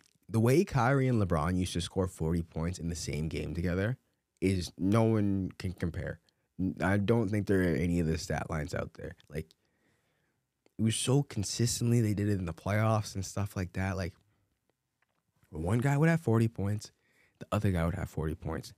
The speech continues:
That's very hard to do. There's one basketball. Normally, you're on the court together, and other people have to score too. But when one guy got hot,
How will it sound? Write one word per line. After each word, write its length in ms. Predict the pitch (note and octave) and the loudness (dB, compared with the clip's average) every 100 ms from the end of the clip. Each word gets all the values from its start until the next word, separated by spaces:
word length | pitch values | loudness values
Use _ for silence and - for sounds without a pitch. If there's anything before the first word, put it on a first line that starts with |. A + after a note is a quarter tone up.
| _ | _
That's 180 | - - | -2 -2
very 360 | A#2 G2+ G2+ F#2 | -2 -2 0 0
hard 240 | E2+ - | -2 -2
to 60 | - | -8
do. 240 | - B1 - _ _ - | -10 -12 -12 _ _ -2
There's 160 | G2 | -2
one 300 | F2+ D#2+ D3+ | 0 0 2
basketball. 720 | D#3+ C#2+ - - - B1 D#2 - _ _ _ | 2 0 -4 -8 -6 -4 -4 -8 _ _ _
Normally, 300 | G#2+ D3 D#3+ | 4 4 4
you're 140 | C3 | 4
on 100 | A2+ | 4
the 100 | F#2 | 2
court 280 | D#2+ F2+ F2+ | 0 0 -2
together, 440 | - - A1+ - G2 _ _ - _ _ - | -2 -6 -6 -6 -10 _ _ -20 _ _ -6
and 100 | F2+ | 0
other 200 | A2 A#2+ | 4 4
people 280 | - A2 G2 | 4 2 4
have 100 | G2+ | 0
to 60 | |
score 300 | - - A2 | -4 -2 -2
too. 300 | G#2+ F#3 F#3 - _ _ _ _ _ _ _ _ | 0 0 -2 -4 _ _ _ _ _ _ _ _
But 100 | G#2+ | 0
when 220 | F2 G2 | 2 2
one 160 | G#2+ D#3 | 2 2
guy 200 | F3 F3+ | 2 0
got 220 | C3+ C#3+ | 2 -2
hot, 380 | - - F#2+ - | 0 -2 -2 -4